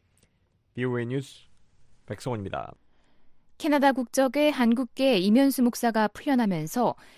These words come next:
Speaker 2: 여전히 북한에 억류돼 있는 한국 국민들에 대해 관심이 높아지고 있습니다. 문제는 이들이 기본적인 인권을 보호받지 못하고 있다는 점인데요.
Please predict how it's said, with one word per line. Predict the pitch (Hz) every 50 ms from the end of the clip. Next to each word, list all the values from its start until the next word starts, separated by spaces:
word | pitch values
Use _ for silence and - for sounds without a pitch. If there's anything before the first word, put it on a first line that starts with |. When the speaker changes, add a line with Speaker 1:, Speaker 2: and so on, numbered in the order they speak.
| _ - - -
Speaker 2:
여전히 | 185 196 196 208 208 233 254 233 170
북한에 | - - 220 - 262 262 247 262 269
억류돼 | - 185 196 202 233 269 262 247 254 247
있는 | 240 226 220 226 254 277 262 214
한국 | - - - 202 214 226 226 262 269
국민들에 | 247 - 240 226 226 233 226 214 208 202 202 190
대해 | 180 165 160 170 190 220 208 147 143 -
관심이 | - - 196 208 208 - 233 226 202 165 143
높아지고 | - 196 - 226 220 - 196 175 156
있습니다. | 147 139 - - - 147 143 143 139 147 143 139 - - - - - - - - - - _ _ _ -
문제는 | 196 226 220 220 233 226 262 294 285 277 240
이들이 | - 214 196 240 233 269 269 233 156
기본적인 | - - - 240 220 262 285 294 - - 285 269 233 262 262 277 247
인권을 | - 185 202 208 - 233 220 208 233 269 277
보호받지 | - - 240 233 233 247 262 262 240 247 226 - - 208
못하고 | 160 180 226 - - 269 254 226 233 220
있다는 | 160 - - 139 147 190 214
점인데요. | - 208 180 170 160 143 143 135 139 143 202